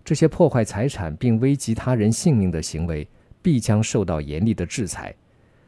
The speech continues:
联邦检察官米萨基安就表示，美国绝不容忍任何人通过恐惧或者是暴力来改变民众的生活和工作方式。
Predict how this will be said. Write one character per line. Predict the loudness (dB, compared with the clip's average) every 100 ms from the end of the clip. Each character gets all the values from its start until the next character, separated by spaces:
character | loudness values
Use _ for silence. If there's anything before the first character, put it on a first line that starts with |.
| _ _ _ _
联 | 4
邦 | 6 6
检 | 6 4
察 | 4 4
官 | 6 6
米 | 6 4 2
萨 | 0 0 -2
基 | -2 -2
安 | -2
就 | 0 -2
表 | -4 -6
示， | -10 -10 -12 _ _ _ _
美 | 2
国 | 4 4
绝 | 4 4
不 | 4
容 | 6 6
忍 | 6 4
任 | 4 2
何 | 2
人 | 0 0
通 | 0 0
过 | 2 2
恐 | 0 -6 -6
惧 | -4 -4
或 | -2 -2
者 | -2
是 | -6
暴 | -4 -2 -2
力 | -4 -8 _ -8
来 | -4 -2
改 | -4 -6
变 | -2 -2
民 | -2 -2
众 | 0 0
的 | -2
生 | -2 -2
活 | -2 -6 -10
和 | -8 -6 -4
工 | 0 0
作 | 0 -4
方 | -4 -4
式。 | -4